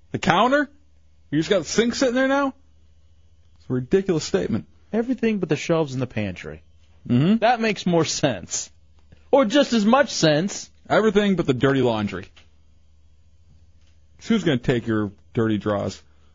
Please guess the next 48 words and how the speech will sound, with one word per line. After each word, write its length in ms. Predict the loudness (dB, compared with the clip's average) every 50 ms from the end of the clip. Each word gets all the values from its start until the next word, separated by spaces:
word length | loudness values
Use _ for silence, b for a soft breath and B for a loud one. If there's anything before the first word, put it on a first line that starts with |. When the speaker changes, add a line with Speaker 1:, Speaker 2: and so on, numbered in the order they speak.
| _ _ _ _ _ _ _ _ _ _ _ -4
Speaker 2:
If 160 | -4 0 2
you 60 | 2
had 100 | 2 2
a 40 | 0
nice 220 | 0 -2 -2 -2
jersey 440 | -4 -4 -2 0 0 0 0 -2 -2 -4
or 60 | -4
something, 280 | -4 -4 -4 -4 -4
though, 160 | -4 -4 -4 -6
it 80 | -6
could 120 | -6 -6 -6
get 140 | -6 -6
taken. 400 | -4 -4 -2 -2 -2 -2 -4 -6 -8 -12 -20 -20 -20 -20 -20 -20 -20 -20 -20 -20 _ _ -20 -20 -20 _ -20 -20 _ _ -20 -20 -20 -20 _ _ _ 2
All 80 | 2
right, 120 | 4 4 4
now 140 | 2 2
this, 220 | 4 2 2 2 2
we 40 | 2
were 60 | 2
talking 160 | 4 2 2 4
about 100 | 2 2
the 80 | 2
porta 260 | 2 2 4 2 2 2
potties. 260 | 2 2 2 2 0
This 180 | -2 0 0
all 140 | 2 0 2
came 200 | 0 0 0 0 0
up 100 | 0 0
'cause 120 | 0 0
we're 80 | 0 2
here 120 | 2 2
at 80 | 0 0
the 60 | -2
porta 280 | -2 0 2 2 2 2
potties, 360 | 0 2 2 2 2 2 4
and 80 | 4 4
they 40 | 4
Speaker 1:
Mm-hmm. 40 | 4
Speaker 2:
got 120 | 2 0
the, 140 | 0 -2 -4 -2
they 200 | 0 0 0 2
got 220 | 2 2 0 2
those 200 | 2 0 0 0
going 200 | 0 0 0 0 0
on 100 | 0 -2
at 80 | -4
the 60 | -6 -4
compound. 680 | -2 -2 0 0 -2 -2 -2 -4 -4 -4 -6 -8 -10